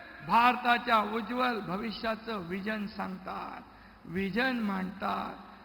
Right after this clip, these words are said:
देश कसा पुढे न्यायचा आहे, देशाची प्रगती कशी करायची आहे, सेवा, समर्पण आणि गरीब कल्याणासाठी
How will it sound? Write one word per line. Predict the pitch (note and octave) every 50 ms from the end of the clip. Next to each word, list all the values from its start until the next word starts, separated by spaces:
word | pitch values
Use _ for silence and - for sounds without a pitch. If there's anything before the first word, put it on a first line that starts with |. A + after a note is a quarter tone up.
| - -
देश | F3 G#3 A#3 A#3+ A3 F#3 - - - -
कसा | F#3+ - B3 A#3+ A#3+
पुढे | A#3+ A#3+ G#3+ G3 G3+ G3
न्यायचा | F#3+ F#3+ F3+ F#3+ G3 - - F3+ F3
आहे, | F#3 - - - - - - - - -
देशाची | B3+ C4+ A#3+ G3+ C4+ C4 B3+ C4 C4+ B3
प्रगती | G3+ - B3+ C4+ - D4 C4+ A#3 C#4
कशी | C4+ - C4 B3 - C4+
करायची | C4 - B3+ B3+ B3+ B3+ B3+ B3 - - -
आहे, | B3 B3+ B3 A3+ A3+ A3+ - - - - - - - - - -
सेवा, | A#3+ A#3+ B3+ B3+ A#3+ A#3 A3+ A3 G3+ F3+ F3+ F#3+ - - - - - - - - -
समर्पण | C4+ C#4 D4 C#4+ C#4+ - - D4 D4 D4 C#4+ C#4 C4+ B3+ B3+ G#3+ F3+ - - - - - - - -
आणि | - D4 D4+ D4+ D4 D4+ C#4+ C#4
गरीब | B3+ C4 C#4+ D#4 D4+ D4 C#4+ C#4 D4+ D4+
कल्याणासाठी | C#4 C#4+ C#4+ C#4+ D4 D4 D4 C#4+ C#4+ C#4+ C#4 A#3 F#3+ C4 C#4 C4 A3 C#4 D4 E4+ F4+ F#4 F4+ E4